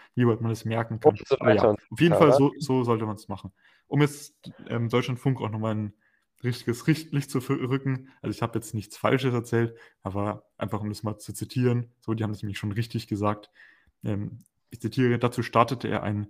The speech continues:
Speaker 1: kuriosen Menschenversuch mit gefährlichen Folgen.“ Und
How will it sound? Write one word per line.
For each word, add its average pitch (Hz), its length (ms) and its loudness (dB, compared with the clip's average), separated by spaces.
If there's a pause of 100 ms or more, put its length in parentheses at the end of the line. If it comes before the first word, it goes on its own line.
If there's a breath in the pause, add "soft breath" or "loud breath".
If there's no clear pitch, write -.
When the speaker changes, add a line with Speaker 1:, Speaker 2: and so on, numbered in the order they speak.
(140)
Speaker 1:
kuriosen 123 560 6
Menschenversuch 117 600 -2
mit 110 140 -4
gefährlichen 107 500 0
Folgen.“ 98 440 -2 (100)
Und 101 260 -10